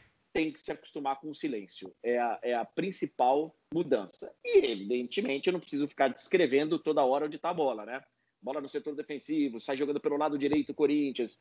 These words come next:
inversão de bola lá pro lado esquerdo. Eu não preciso ficar detalhando isso toda hora, porque o sujeito tá vendo a imagem. São essas as diferenças básicas da, do rádio pra televisão.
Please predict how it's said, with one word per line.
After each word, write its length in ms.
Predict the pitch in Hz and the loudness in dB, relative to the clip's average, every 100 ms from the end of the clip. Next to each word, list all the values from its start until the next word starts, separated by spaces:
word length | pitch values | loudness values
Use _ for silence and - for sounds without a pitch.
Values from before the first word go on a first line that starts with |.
| _ - | _ -6
inversão 380 | 127 143 - 151 | 2 2 2 2
de 80 | 147 | 4
bola 160 | 156 | 6
lá 100 | 147 | 4
pro 100 | 147 | 0
lado 120 | 156 | -4
esquerdo. 240 | - 160 131 | -4 -8 -6
Eu 100 | 160 | -6
não 80 | 160 | -6
preciso 340 | - 160 160 | -6 -4 -4
ficar 220 | - 160 | -2 0
detalhando 720 | 151 160 - 165 143 151 156 143 | 0 0 2 2 0 -2 0 0
isso 200 | 147 190 | 0 -4
toda 240 | 185 202 | 0 4
hora, 240 | 143 147 175 | 4 4 -2
porque 240 | 214 151 | -6 -8
o 60 | 147 | -8
sujeito 360 | 156 135 143 - | -6 -6 -6 -6
tá 80 | |
vendo 240 | 131 135 160 | -6 -2 -2
a 40 | |
imagem. 480 | 160 113 110 92 87 _ _ _ _ - | -2 -4 -6 -10 -20 _ _ _ _ -6
São 180 | 147 | -2
essas 440 | 147 147 143 156 147 | 0 0 -2 -4 0
as 180 | 147 139 | 0 0
diferenças 680 | 143 - 151 139 143 151 | -4 0 2 0 -2 -4
básicas 520 | 135 117 120 123 131 120 | 0 0 0 -2 -2 0
da, 200 | 127 123 | 0 0
do 160 | 139 | 0
rádio 280 | 120 117 120 | 0 -2 -4
pra 80 | 127 | -6
televisão. 540 | 127 131 196 139 90 | -2 -2 -2 -4 -6